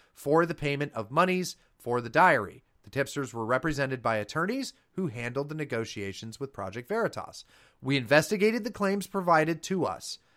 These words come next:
as journalists do. We took steps to corroborate the authenticity of the diary. At the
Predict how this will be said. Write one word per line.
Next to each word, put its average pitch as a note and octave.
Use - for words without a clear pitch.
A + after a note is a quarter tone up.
as G#2
journalists A2
do. D#3+
We A#2
took A#2+
steps B2
to B2
corroborate B2+
the C#3
authenticity A#2+
of A#2+
the C3+
diary. D#3
At D3+
the C3+